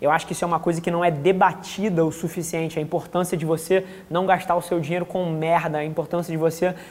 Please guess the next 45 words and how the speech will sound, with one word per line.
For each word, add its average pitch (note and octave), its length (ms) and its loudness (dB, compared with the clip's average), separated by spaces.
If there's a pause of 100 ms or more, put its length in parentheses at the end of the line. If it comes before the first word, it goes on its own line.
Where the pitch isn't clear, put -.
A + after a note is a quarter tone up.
(120)
não E3 120 2
gastar E3 260 6
o F3 60 4
seu F3 160 0
dinheiro E3+ 240 0
com F3 120 -2
coisas F3+ 380 2
triviais F3 680 4 (240)
que F#3+ 100 -2
não F3+ 340 4
vão F3 300 2
frente F3+ 460 0
aos E3+ 160 0
seus E3 220 2
objetivos, D#3 600 2
né? F3 180 -2
E - 20 -4
mais F#3 200 0
uma F3+ 160 0
vez, D#3+ 260 2 (260)
respeito F#3 640 2 (240)
quem D#3+ 140 2
já D#3 120 4
tá E3+ 120 6
numa D#3+ 180 2
posição D3+ 400 0
boa F3 360 8
e D#3 40 4
que - 120 -6
tem F3 240 0
condição E3 480 0
de D3+ 140 -2
almoçar, D#3 540 6
de D3+ 100 -2
jantar D3+ 260 2
num D#3 60 0
restaurante, D#3+ 720 2
de D3 120 -4
fazer D3+ 240 0
uma C#3+ 120 -4
viagem, D#3+ 420 4
de C#3+ 60 -10
fazer D3+ 180 -4
um D3+ 60 -4
programa, E3 520 2